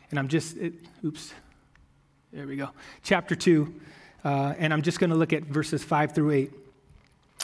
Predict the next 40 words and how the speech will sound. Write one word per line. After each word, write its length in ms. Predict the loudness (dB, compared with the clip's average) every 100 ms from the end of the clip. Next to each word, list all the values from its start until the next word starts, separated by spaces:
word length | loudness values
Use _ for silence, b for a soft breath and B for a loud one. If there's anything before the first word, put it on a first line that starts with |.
| -4
because 240 | -4 -4
Paul 260 | 0 2 2
t-, 220 | 0 -2
starts 300 | 2 0 2
to 60 | 0
talk 220 | 0 2
about 340 | 4 4 4 -2 B B
not 220 | 0 2
looking 260 | 0 2 0
out 140 | 0
for 100 | 2
your 160 | 2 4
own 200 | 2 0
personal 460 | 0 0 0 0 0
interests, 500 | 0 2 2 0 -12 B B
but, 200 | -2 0
uh, 120 | 0 0
regarding 580 | 2 4 4 2 -2
other 240 | 0 0 0
interests 400 | -2 -2 -6 -2
over 200 | -2 2
yourself. 400 | 0 0 0 0
So 140 | 0 0
he 80 |
says, 260 | 2 0 -2
"Have 380 | 0 2 2 4
that 200 | 2 4
attitude, 380 | 2 2 2 2
or 60 |
have 240 | 4 2 2
this 160 | 2
attitude 520 | 2 2 2 2 2 B B B 0
in 120 | 4
yourselves, 500 | 4 4 2 2 0
which 160 | 0
is 120 | -2 0
also 420 | 0 0 0 -2
in 180 | 0 -2
Christ 380 | 0 -2 -2
Jesus." 440 | 0 0 -2 -10